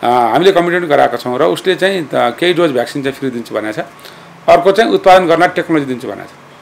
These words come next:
That is very important। किन त त्यो कम्पनीले चाहिँ भोलि नेपालमा टेक्नोलोजी ट्रान्सफर गर्दा अब देउरा जनता फार्मास्युटिकल्सलाई, अ, सक्षम बनाउने भनेको छ र त्यही अनुसार राज्यले पनि चाहिँ एउटा नीति बनाएर पास गरिसकेको अवस्था भएको हुनाले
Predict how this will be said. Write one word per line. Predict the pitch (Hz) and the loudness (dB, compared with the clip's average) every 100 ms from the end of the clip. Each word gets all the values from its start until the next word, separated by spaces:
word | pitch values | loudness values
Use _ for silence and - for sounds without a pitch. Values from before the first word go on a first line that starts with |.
| - | -2
That | 139 | 0
is | 123 | 0
very | 123 120 | -4 -4
important। | - 104 - | -8 -12 -6
किन | 156 160 | -2 -2
त | |
त्यो | 160 | -2
कम्पनीले | 151 147 143 143 190 175 | -4 -2 -4 -2 -4 -2
चाहिँ | 160 120 | -4 -4
भोलि | 123 | -4
नेपालमा | 143 147 147 | -4 -2 -2
टेक्नोलोजी | - 147 147 135 | -2 -4 -2 -2
ट्रान्सफर | 135 127 - | -4 -8 -6
गर्दा | 113 117 | -6 -4
अब | 151 151 127 | -4 -4 -4
देउरा | 139 135 | -2 -2
जनता | 120 120 | -4 -8
फार्मास्युटिकल्सलाई, | 113 117 117 127 113 - 156 - - - - - | -6 -6 -6 -10 -10 -4 -4 -6 -18 -20 -20 -8
अ, | 117 123 120 107 | -2 0 0 -2
सक्षम | - 151 175 135 | -4 -4 -4 -2
बनाउने | 127 123 | -2 -4
भनेको | 127 117 113 | -8 -8 -6
छ | 113 | -4
र | 175 | -4
त्यही | 165 | -2
अनुसार | 143 143 | -2 -2
राज्यले | 131 117 113 | -2 -2 -6
पनि | 120 143 | -8 -8
चाहिँ | 143 156 | -8 -8
एउटा | 143 120 | -6 -6
नीति | 117 120 | -6 -10
बनाएर | 107 107 113 | -10 -8 -6
पास | - 117 113 | -4 -6 -6
गरिसकेको | 104 110 113 | -12 -12 -12
अवस्था | 113 107 | -10 -10
भएको | 101 104 | -10 -10
हुनाले | 104 | -10